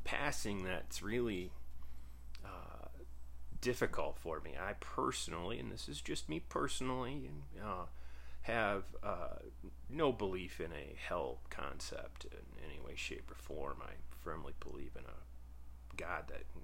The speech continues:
just loves us all and wants us to do better, and, uh, you know, and whatever the next phase of life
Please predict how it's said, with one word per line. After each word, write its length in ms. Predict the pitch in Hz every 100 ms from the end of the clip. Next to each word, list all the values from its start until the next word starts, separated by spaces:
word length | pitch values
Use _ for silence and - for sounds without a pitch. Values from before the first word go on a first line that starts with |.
| - - -
just 180 | - -
loves 280 | 82 95 -
us 160 | -
all 340 | 80 80 101 98
and 100 | -
wants 220 | 87 -
us 140 | - -
to 100 | -
do 140 | 87
better, 360 | 82 78 92 104
and, 160 | 85 - - - - - - - - -
uh, 360 | 82 - - - - - - - - - - - -
you 60 | 87
know, 200 | 85 85
and 180 | 87 82 - - -
whatever 340 | 98 95 90 90
the 120 | 80
next 360 | 92 92 - -
phase 420 | - 92 95 95
of 200 | 90 82
life 420 | 90 87 78 -